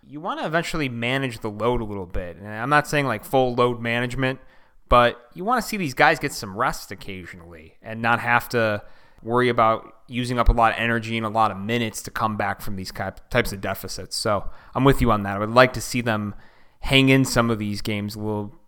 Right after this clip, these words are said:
little bit better with, with their full complement. So, um, yeah, it's gonna be a lot of fun to, to watch this team this season. And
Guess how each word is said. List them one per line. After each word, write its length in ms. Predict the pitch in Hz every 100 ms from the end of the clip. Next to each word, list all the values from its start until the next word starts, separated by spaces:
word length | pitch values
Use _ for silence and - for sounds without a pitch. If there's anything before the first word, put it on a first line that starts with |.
| -
little 140 | 120
bit 180 | 107 104
better 220 | 110 110
with, 460 | 107 107 - - -
with 160 | - 117
their 120 | 117
full 260 | - 120 110
complement. 640 | - 104 - 95 90 87 - _ - -
So, 400 | - 113 101 98 - - - - -
um, 500 | - 104 101 95 92 -
yeah, 200 | 117 143
it's 180 | 180
gonna 180 | - 311
be 100 | 269
a 60 | 220
lot 180 | 185 160
of 80 |
fun 260 | - 147 131
to, 180 | 117 113 -
to 100 | 120
watch 360 | 113 113 -
this 220 | 117 107 -
team 520 | - 113 110 101 104 -
this 200 | 110 -
season. 600 | - 113 107 110 110 110
And 560 | 107 104 104 104 104